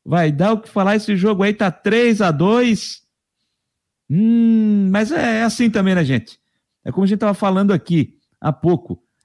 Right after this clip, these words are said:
a vitória não tava servindo de nada, porque os resultados paralelos não ajudam o Grêmio. Agora imagina se o Atlético, se o, se o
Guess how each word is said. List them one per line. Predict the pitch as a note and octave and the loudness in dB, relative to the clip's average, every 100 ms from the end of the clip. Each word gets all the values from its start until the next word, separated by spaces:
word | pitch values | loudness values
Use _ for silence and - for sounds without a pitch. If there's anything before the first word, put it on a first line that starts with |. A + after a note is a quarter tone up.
| _ | _
a | D3+ | -4
vitória | E3 G3 G3+ | -4 -2 -4
não | G3+ | -2
tava | G3+ G3 | -4 -2
servindo | G#3 E3 F#3+ | -2 -2 -2
de | G#3 A3+ | -2 0
nada, | F#3+ F#3 A#2 - _ _ _ _ _ | 0 -2 -4 -10 _ _ _ _ _
porque | C3+ A#2+ D#3 | -10 -6 -6
os | D#3 | -6
resultados | D#3 D#3+ D#3+ E3 E3 - | -6 -6 -4 -4 -6 -10
paralelos | - F3 F3 E3 F#3 F3+ | -6 -2 -2 0 -2 -2
não | F3+ F#3 | -4 -4
ajudam | F3 C#3 F3 G3 | -2 -2 -2 -2
o | |
Grêmio. | D#3+ D3+ C3 | -2 -4 -4
Agora | D3 G3+ | -4 -2
imagina | G3+ F3+ C#3 G3+ C4+ D4 _ _ _ _ _ _ _ | 0 -2 0 0 0 -4 _ _ _ _ _ _ _
se | - | -4
o | G#3+ | -2
Atlético, | F#3+ G3 A3 A3 - | -2 -2 -4 -4 -6
se | F#3+ | -2
o, | F3+ | -2
se | D3 - | -6 -4
o | F3+ E3 D3 C3 A#2+ A2 | -2 0 0 -2 -2 -4